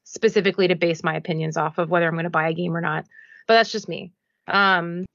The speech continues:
when I'm looking for gaming news and updates, I usually browse a few different sites, and they're, they're main sites like Kotaku and GameSpot and The Verge. So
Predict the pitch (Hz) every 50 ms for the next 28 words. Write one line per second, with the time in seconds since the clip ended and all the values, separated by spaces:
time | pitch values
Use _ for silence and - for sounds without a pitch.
0 | - - - 233 233 226 226 240 240 233 247 240 208 226 220 196 208 202 196 196
1 | 190 185 190 214 262 294 247 262 247 208 208 208 - 214 202 196 202 202 - -
2 | - 190 190 185 190 196 185 - 202 202 185 196 190 185 185 180 - 190 - -
3 | 190 180 185 180 - 185 156 - - 180 175 175 175 - 214 220 240 247 226 190
4 | - 185 220 214 208 190 185 175 180 180 180 175 180 175 175 - 175 175 175 -
5 | 175 170 - - 175 170 165 - 175 165 160 - - 175 170 165 165 156 - 160
6 | 165 165 165 - - 175 170 165 - 175 170 165 160 - 170 165 165 160 160 -
7 | - _ _ _ _ - - 214 196 180 160 160 156 156 -